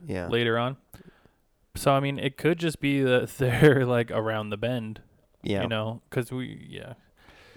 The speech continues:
Speaker 2: They do s-, finally spend, like, you know, we've been kinda harping on this whole season, like, why are they just, you know,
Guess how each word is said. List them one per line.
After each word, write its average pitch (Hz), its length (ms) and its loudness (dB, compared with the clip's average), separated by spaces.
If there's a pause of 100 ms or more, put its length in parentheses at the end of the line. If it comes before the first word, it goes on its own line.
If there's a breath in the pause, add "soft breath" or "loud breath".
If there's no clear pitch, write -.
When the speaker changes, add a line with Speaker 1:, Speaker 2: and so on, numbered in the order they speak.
(120 loud breath)
Speaker 2:
They 147 120 8
do 208 120 8
s-, 196 160 2
finally 160 420 4
spend, 131 420 0
like, 120 160 -2
you 143 60 -2
know, 127 100 2
we've 123 140 0
been 123 140 -2
kinda 131 220 0
harping 123 400 0
on 113 160 -2
this 110 160 -6
whole 110 180 0
season, 113 420 -4
like, 101 160 -8
why 107 200 2
are 107 140 4
they 107 120 0
just, 104 220 -8 (320)
you 123 80 -6
know, 104 200 -2